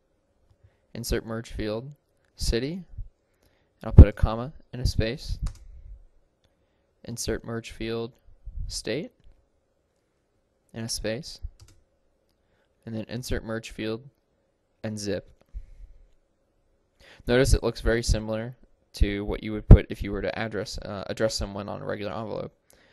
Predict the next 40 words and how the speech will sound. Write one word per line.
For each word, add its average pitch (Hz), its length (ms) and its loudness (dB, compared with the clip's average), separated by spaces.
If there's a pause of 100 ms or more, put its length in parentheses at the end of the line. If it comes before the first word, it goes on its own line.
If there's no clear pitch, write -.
(260)
Now 110 160 2
if 107 120 4
I - 60 4
click - 260 -8
Preview 110 340 -2
Results, 110 600 -4 (2000)
as 120 160 -6
you 117 40 -6
can 120 140 -10
see, 113 280 2
it's - 160 -6
got 110 200 -2
the - 100 -2
first - 540 2 (180)
set 110 220 0
of 110 120 -6
data 110 280 0
from 104 200 -6
my 101 100 -6
Excel 104 300 -4
spreadsheet, 120 500 -4 (320)
and 110 100 -8
if 113 100 2
I 104 80 2
click - 280 -6
this - 200 -8
right 113 240 0
arrow 104 320 0
up 107 120 -6
here, 110 380 -6 (2250)
it - 80 -2
lets 117 200 2
me 120 80 0
preview 113 420 -2
other 131 220 2
results 110 480 -4
from - 240 -4
my 101 120 -6
Excel 104 260 -6
spreadsheet. - 560 -12